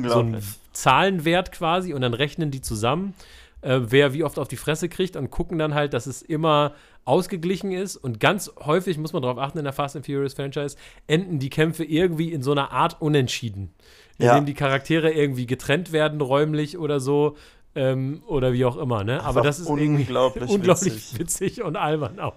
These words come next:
Speaker 1: Ich stell mir dann einfach immer hier so dieses,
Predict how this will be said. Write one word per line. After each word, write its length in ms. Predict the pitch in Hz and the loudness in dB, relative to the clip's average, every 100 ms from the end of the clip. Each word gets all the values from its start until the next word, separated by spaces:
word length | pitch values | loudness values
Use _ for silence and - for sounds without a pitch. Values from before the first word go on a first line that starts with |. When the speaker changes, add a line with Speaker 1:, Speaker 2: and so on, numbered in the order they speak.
| - - - - | -10 -16 -14 -12
Speaker 1:
Ich 180 | 131 | -6
stell 240 | - - 143 | -4 2 4
mir 140 | 151 | 6
dann 120 | 143 135 | 6 6
einfach 260 | 135 131 | 6 6
immer 240 | 120 135 127 | 4 4 2
hier 320 | - 135 135 | 2 0 0
so 100 | 123 | 0
dieses, 560 | 117 120 117 - - | -6 -6 -6 -6 -8